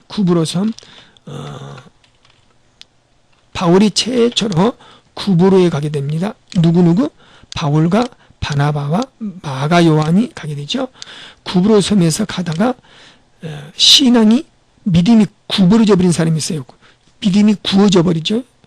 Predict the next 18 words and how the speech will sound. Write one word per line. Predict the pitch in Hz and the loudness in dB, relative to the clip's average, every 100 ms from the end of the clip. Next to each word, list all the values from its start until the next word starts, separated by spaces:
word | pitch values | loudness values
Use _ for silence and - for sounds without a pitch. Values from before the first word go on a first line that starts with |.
| _ | _
구부러진다 | - 202 208 226 190 165 | -4 0 2 2 2 -2
이 | 160 | -4
말이, | 156 156 | -6 -8
삐뚤어진다 | 147 277 - 277 240 170 | -6 -4 -4 -4 -2 -4
이 | 143 | -6
말이죠. | 135 160 269 _ - - - - | -10 -8 -10 _ -20 -20 -20 -6
그래서 | 196 233 240 143 _ _ - | -4 0 -2 -4 _ _ -10
서히 | - - 247 | -4 0 0
가다가, | 208 170 202 226 247 _ _ _ - - | 0 0 0 -2 -4 _ _ _ -20 -12
세 | - - 233 | -10 -2 2
명이 | 240 208 | 4 4
가다가 | 185 170 175 185 202 247 _ _ _ - | 2 0 -2 -2 -4 -4 _ _ _ -16
바울과 | - 143 170 180 180 170 170 175 185 - _ _ _ - _ _ _ _ - _ _ _ _ - - - | -6 0 2 2 2 2 2 0 -2 -6 _ _ _ -20 _ _ _ _ -20 _ _ _ _ -16 -16 -10
바나바와 | - 160 160 160 156 156 156 170 | -2 0 2 4 4 2 0 -2
마가 | 196 143 151 175 175 151 | -4 0 2 2 2 2
요한, | 143 139 165 | 0 -2 -2
요한이 | 151 151 175 202 | 0 2 2 2
가다가, | 190 160 160 165 247 | 0 -2 -4 -4 -4